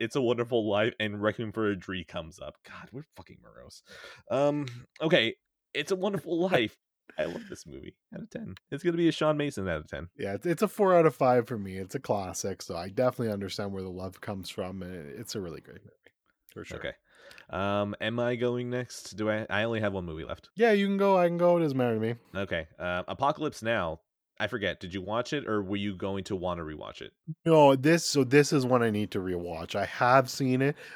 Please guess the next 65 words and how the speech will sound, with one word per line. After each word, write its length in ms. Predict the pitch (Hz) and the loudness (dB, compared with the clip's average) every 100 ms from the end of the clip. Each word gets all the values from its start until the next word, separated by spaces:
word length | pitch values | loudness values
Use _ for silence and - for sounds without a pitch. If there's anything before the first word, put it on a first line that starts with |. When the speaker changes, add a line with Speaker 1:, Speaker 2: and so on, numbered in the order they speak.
| - | -10
Speaker 2:
but 240 | 113 113 - | 2 2 2
I 160 | 110 | 0
honestly 420 | 107 107 110 - 107 | 2 0 -2 -4 -8
don't 360 | 95 101 92 | -4 -4 -4
remember 460 | 95 92 92 92 95 | -8 -8 -8 -6 -6
as 140 | 90 | -6
much 240 | 90 92 - | -8 -10 -10
as 140 | 87 | -10
I 80 | 87 | -10
would 140 | 85 87 | -10 -4
like, 380 | 101 143 151 | 2 4 2
but 100 | - | 2
I 60 | 110 | 2
have 200 | 95 85 | 2 0
seen 140 | - | -8
it. 100 | - - - | -12 -16 -4
Speaker 1:
All 80 | 151 | 2
right. 220 | 165 156 - | 2 0 -4
Topic 340 | - 185 208 185 | -2 2 2 0
is 80 | 160 | -4
being 260 | 202 196 | -4 -4
punted 420 | 180 202 196 175 | 4 4 4 0
for 160 | - 160 | 0 -4
whatever 360 | 147 165 165 170 | 0 0 2 2
episode 460 | 165 151 170 156 | 0 -2 -2 2
I 120 | 151 127 | 2 0
ship 260 | - 165 160 | -6 -4 -4
this 180 | 156 131 | -6 -2
box 340 | 151 151 - | 2 2 2
out 180 | 139 139 | 0 2
into. 280 | 131 120 117 - - | 0 -2 -2 -4 -10
Apocalypse 480 | - 175 185 175 - | 2 2 2 -2 0
Now. 280 | 170 143 98 _ - | 2 2 0 _ 0
Fucking 260 | 151 151 | 0 0
great. 300 | 147 143 110 _ - | -2 0 0 _ -2
Love 180 | 127 | -2
this 180 | 131 143 | -2 -6
movie. 260 | 147 147 139 _ | -4 -4 -4 _
Bought 140 | 123 139 | 2 2
it 80 | 143 | 0
for 100 | 139 | -2
fifteen 400 | 151 - 143 135 | -2 -4 -10 -2
bucks. 320 | 139 143 - - _ _ | -2 -2 -4 -20 _ _
The 200 | 107 110 | -6 -4
box 300 | 101 139 - | -2 -2 -2
is 100 | 127 | -6
too 160 | - 127 | -2 0
big, 300 | 127 131 120 | 2 0 -2
so 180 | 123 110 | -2 2
I've 180 | 107 | 0
decided 320 | 107 113 117 113 | 0 -2 0 0
to 60 | |
buy 140 | 110 110 | 0 -2
a 40 | |
steelbook. 440 | - 120 101 85 - | -2 -4 -2 -4 -8
That's 140 | 92 | -8
gonna 160 | 113 107 | -6 -6
get 200 | 113 110 | -4 -4
here 240 | 117 113 110 | -4 -6 -6
probably 420 | - 107 107 107 | -4 -4 -2 -4
in 60 | |
a 40 | 98 | -4
couple 300 | 110 104 107 | -4 -2 -4
of 80 | 95 | -4
days. 260 | 87 78 | -6 -6